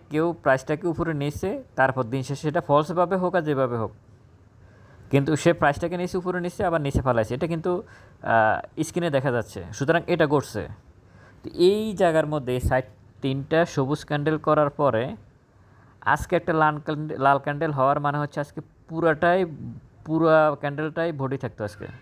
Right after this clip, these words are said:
তাহলে নিশ্চিত করে বলা যাচ্ছে যে না, কেউ প্রফিট টেক করছে, আগামী দিনেও করবে। এখানে তিনটা লাল ক্যান্ডেল করার পর আজকে একটা সবুজ ক্যান্ডেল করেও উপর অনেক বড় উইক।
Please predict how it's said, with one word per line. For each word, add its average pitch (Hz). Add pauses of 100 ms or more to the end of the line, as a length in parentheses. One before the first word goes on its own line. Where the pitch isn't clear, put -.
(680)
তাহলে 156
নিশ্চিত 185
করে 170
বলা 165
যাচ্ছে 151
যে 156
না, 143
কেউ 143
প্রফিট 147
টেক 175
করছে, 190
আগামী 127
দিনেও 123
করবে। - (320)
এখানে 180
তিনটা 175 (500)
লাল 135
ক্যান্ডেল 156
করার 165
পর 160
আজকে 151 (1080)
একটা 156
সবুজ 160
ক্যান্ডেল 190
করেও 202
উপর 180
অনেক 135
বড় 120
উইক। 107